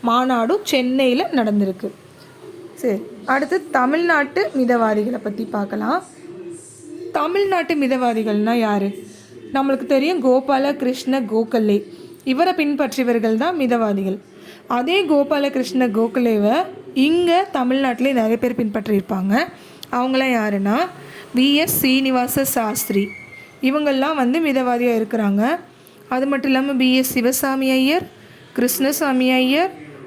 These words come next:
வெங்கடராம சாஸ்திரி, ஜி ஏ நடேசன்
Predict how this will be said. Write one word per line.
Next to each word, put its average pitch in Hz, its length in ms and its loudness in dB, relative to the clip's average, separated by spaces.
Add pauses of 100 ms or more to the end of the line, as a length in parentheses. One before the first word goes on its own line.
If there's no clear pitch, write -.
வெங்கடராம 262 680 0
சாஸ்திரி, 277 580 0 (420)
ஜி 262 260 2
ஏ 277 180 2
நடேசன் 262 640 0